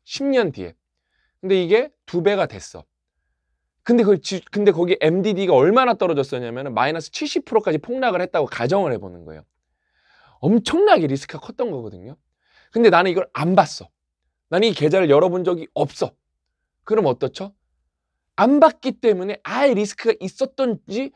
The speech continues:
아니, 리스크가 있었지만 그 리스크가 현실이 되는 과정을 전혀 확인하지 못했어요.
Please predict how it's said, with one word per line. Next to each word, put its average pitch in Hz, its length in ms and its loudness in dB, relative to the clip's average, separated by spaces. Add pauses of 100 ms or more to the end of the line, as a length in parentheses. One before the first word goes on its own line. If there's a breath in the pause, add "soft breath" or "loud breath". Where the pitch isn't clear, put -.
아니, 143 200 -2 (300 soft breath)
리스크가 220 460 0
있었지만 214 640 0
그 - 120 -4
리스크가 190 480 0
현실이 302 480 -2
되는 185 320 -2
과정을 147 500 -4
전혀 302 280 -2
확인하지 202 420 0
못했어요. 98 460 -12